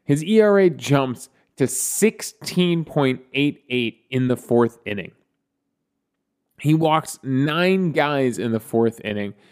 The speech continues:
the most of any inning so far, uh, that he's pitched, and the batting average jumps to two ninety-two. He's given up three home runs in that fourth inning. So not only is he putting guys on base,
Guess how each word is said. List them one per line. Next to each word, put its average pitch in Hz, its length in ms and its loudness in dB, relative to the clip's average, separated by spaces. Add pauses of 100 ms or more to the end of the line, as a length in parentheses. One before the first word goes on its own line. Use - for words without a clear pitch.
(120)
the 135 100 2
most 151 480 2
of 139 160 0
any 151 240 -2
inning 127 300 0
so 110 200 0
far, 110 460 0 (500)
uh, 113 520 0 (160)
that 131 180 -2
he's 113 180 -6
pitched, - 500 -2 (480)
and 139 420 0
the 127 60 -2
batting 196 420 0
average 170 260 -2
jumps 165 280 2
to 151 100 -2
two 208 380 2
ninety-two. 156 1000 0
He's 110 240 -10
given 160 220 4
up - 280 -6
three 196 300 2
home 165 380 2
runs 131 460 2
in 139 240 0
that 120 200 -2
fourth 117 300 0
inning. 95 220 -10 (300)
So 147 200 2
not 160 580 2
only 147 240 0
is 117 80 2
he 117 80 -2
putting 110 260 -2
guys 104 240 -2
on 107 140 -4
base, 104 240 -4